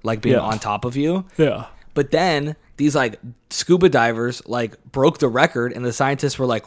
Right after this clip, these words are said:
Speaker 1: "What the fuck? They should have died." You know what I mean? They're
Speaker 2: Yeah.
Speaker 1: like, "How are they alive?" It's because, um, we're, like, what, seventy percent water?
Speaker 2: Yeah.
Speaker 1: So apparently, like, the water can't crush the water. So,
Speaker 2: Yeah.
Speaker 1: like, there's some weird thing that happens that because we're se-, like, we should be crushed,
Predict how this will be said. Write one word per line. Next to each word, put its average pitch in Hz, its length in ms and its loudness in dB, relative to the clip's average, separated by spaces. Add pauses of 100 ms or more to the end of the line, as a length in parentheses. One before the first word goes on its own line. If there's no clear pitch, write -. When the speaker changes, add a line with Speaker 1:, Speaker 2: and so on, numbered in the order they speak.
Speaker 1:
"What 131 240 0
the 147 60 2
fuck? 123 320 -2
They 123 120 -2
should 151 160 2
have 117 220 -4
died." 113 560 0
You 135 160 -4
know 143 60 0
what 139 60 0
I 127 60 -2
mean? 131 140 2
They're 127 80 8
Speaker 2:
Yeah. 117 80 6
Speaker 1:
like, 117 100 -2
"How 131 120 2
are 139 120 4
they 131 120 4
alive?" 120 360 0 (360)
It's 143 180 -4
because, 135 640 4 (720)
um, 120 400 0
we're, 135 460 4
like, 123 360 0 (180)
what, 131 280 -2
seventy 139 380 0
percent 123 360 -2
water? 117 640 0 (200)
Speaker 2:
Yeah. 117 260 4
Speaker 1:
So 156 160 4
apparently, 151 580 2
like, 127 220 2
the 131 100 2
water 123 440 4
can't - 460 -4
crush - 440 0
the 131 100 0
water. 113 640 2 (360)
So, - 200 6
Speaker 2:
Yeah. 143 80 8
Speaker 1:
like, 127 360 2 (260)
there's 156 160 2
some 147 220 2
weird 139 340 6
thing 156 180 4
that 131 140 2
happens 135 420 0
that 123 160 0
because 135 340 -2
we're 135 140 0
se-, - 200 -2
like, 131 120 -2
we 156 120 4
should 160 260 0
be 143 120 2
crushed, - 560 2